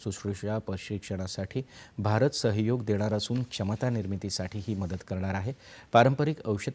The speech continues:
क्षेत्रात संशोधनासाठी उत्कृष्टता केंद्र स्थापित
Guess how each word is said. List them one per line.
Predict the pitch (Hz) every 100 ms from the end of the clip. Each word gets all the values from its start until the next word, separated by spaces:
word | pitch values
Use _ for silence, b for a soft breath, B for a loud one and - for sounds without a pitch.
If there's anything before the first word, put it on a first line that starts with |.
| -
क्षेत्रात | - 110 120 120
संशोधनासाठी | 101 92 - 104 104 104 98 110 110
उत्कृष्टता | - - 120 113 117 135
केंद्र | 123 95 95
स्थापित | 95 - 87 92